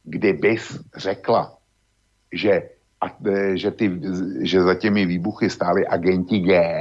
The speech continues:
R U, bys to řekla, jo. Eh, že zatím stáli agenti G R U, je stejně odporná. Trestní zákoník zná pojmy,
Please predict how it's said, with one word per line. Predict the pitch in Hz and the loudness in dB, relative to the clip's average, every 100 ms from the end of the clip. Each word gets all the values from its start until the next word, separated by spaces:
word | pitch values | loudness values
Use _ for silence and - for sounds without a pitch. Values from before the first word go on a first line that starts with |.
| 87 | -2
R | 78 | -2
U, | 95 78 67 _ _ _ | -4 -8 -10 _ _ _
bys | 87 113 127 - - | -2 2 0 -2 -14
to | 87 78 | -8 -6
řekla, | 73 - - - | -8 -10 -16 -14
jo. | - _ _ _ _ _ _ _ | -16 _ _ _ _ _ _ _
Eh, | 92 87 87 85 85 | -6 0 2 4 2
že | 92 | 2
zatím | 87 92 101 98 | 2 2 0 -4
stáli | - 92 92 | 0 2 2
agenti | 92 92 98 95 101 | 0 -2 -2 -2 0
G | 95 | 0
R | 87 98 82 | 0 -2 -2
U, | 82 80 80 | -6 -10 -6
je | 87 | -6
stejně | - - 90 87 92 | -6 -6 -4 -2 0
odporná. | 82 - 87 80 76 - - _ _ _ _ _ _ _ - | -2 -2 -4 -2 -4 -10 -14 _ _ _ _ _ _ _ 0
Trestní | 107 127 - 147 | 2 2 -2 2
zákoník | 123 90 87 98 92 92 107 127 - _ _ _ - | 2 2 -2 -6 -4 -4 -6 -8 -14 _ _ _ -16
zná | 76 90 98 98 | -6 -2 0 0
pojmy, | - 92 92 92 95 101 117 113 | 0 -2 0 -2 -2 -2 -4 -8